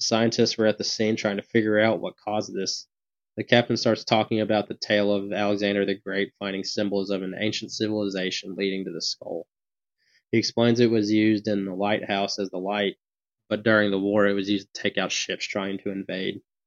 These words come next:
We clip over to an auditorium with the captain explaining and showing the power they have in their hand to his, to his sponsors,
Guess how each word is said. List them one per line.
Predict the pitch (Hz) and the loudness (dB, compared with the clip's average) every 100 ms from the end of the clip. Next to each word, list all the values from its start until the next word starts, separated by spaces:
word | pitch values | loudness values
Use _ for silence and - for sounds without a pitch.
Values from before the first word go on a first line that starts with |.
| _ _ _ _ _ _ _ _ _ | _ _ _ _ _ _ _ _ _
We | 107 | -4
clip | - 117 | 2 4
over | 123 117 117 | 6 4 4
to | 110 | 4
an | 104 | 4
auditorium | 101 104 - 104 104 104 104 | 4 2 2 2 4 2 2
with | 104 - | -2 -6
the | |
captain | - 107 101 - 101 | -6 0 0 0 -6
explaining | - - 104 98 98 95 98 95 _ _ _ - | -6 -2 0 2 0 -2 -4 -6 _ _ _ -2
and | 120 107 | -2 0
showing | - 131 123 117 | 6 8 10 8
the | 107 | 4
power | - 120 113 104 | 4 6 8 6
they | 104 | 4
have | - 110 104 101 98 | 0 0 2 0 0
in | 101 | -2
their | 101 | -2
hand | 104 107 101 98 | 0 0 0 -2
to | |
his, | 95 92 - - | -6 -8 -10 -6
to | - 107 | 0 2
his | 101 | 0
sponsors, | - 113 110 107 92 92 - | 0 2 2 0 -6 -8 -10